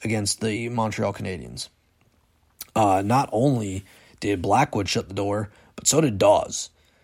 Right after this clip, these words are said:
And together, the tandem finished with point six eight goals above expected in all situations.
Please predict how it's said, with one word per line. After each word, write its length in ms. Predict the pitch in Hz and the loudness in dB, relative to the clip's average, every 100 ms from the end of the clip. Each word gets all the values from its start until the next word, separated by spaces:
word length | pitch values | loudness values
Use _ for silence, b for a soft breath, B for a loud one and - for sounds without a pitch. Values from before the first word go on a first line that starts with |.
| _ _ _ _ _ - | _ _ _ _ _ -2
And 380 | 98 95 92 | 0 0 -2
together, 340 | 98 107 110 104 | -2 0 2 2
the 100 | 98 | 0
tandem 360 | 104 101 98 | -2 -4 -6
finished 360 | 95 101 98 - | -8 -8 -6 -6
with 120 | 82 | -8
point 260 | - 110 95 | -8 -6 -4
six 220 | 104 - | -6 -4
eight 260 | 98 87 95 | -4 -6 -4
goals 320 | 104 98 104 | -2 -2 -4
above 300 | 95 101 101 | -4 -4 -4
expected 420 | - 104 104 101 | -6 -6 -6 -8
in 100 | 98 | -6
all 140 | 95 | -6
situations. 640 | 95 104 90 80 - 64 | -6 -6 -8 -8 -8 -12